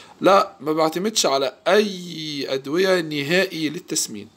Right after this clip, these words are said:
ولا أي حقن نهائي. ما بعتمدش على أي حقن، فقط حالة خاصة كان مريض ضعف شديد،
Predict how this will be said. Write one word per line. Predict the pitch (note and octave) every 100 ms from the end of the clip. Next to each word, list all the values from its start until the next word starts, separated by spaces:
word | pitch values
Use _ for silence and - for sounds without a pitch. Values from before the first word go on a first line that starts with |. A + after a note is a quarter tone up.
| _ -
ولا | B2+ D#3+ D#3+ -
أي | F#3 G3 F3+ D#3+
حقن | - E3 E3+ D#3+
نهائي. | C#3 C3+ D3+ D3 B2 A#2 _ _ _ _ _ _ _ _ -
ما |
بعتمدش | A#2+ B2+ C3+ E3 E3
على | A#2 A2+
أي | C#3 E3 B2+
حقن، | - F2+ -
فقط | - - - D#4+ - - - - - - _ _ _
حالة | - G3 G#3 D#3+ B2 - _ _
خاصة | - G3+ A3+ - A#3 A#3 - _ _ _ _ -
كان | E3+ G3+ G3
مريض | E3 G3 A3+ G3+ - _ _ _ _
ضعف | C#3 F3 F#3 F#3
شديد، | - F#3+ A3+ A#3 -